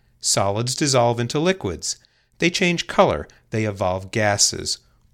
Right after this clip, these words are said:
all in seemingly unpredictable ways.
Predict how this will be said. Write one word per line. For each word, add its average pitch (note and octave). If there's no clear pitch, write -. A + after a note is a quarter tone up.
all C#3
in A#2
seemingly B2+
unpredictable B2
ways. -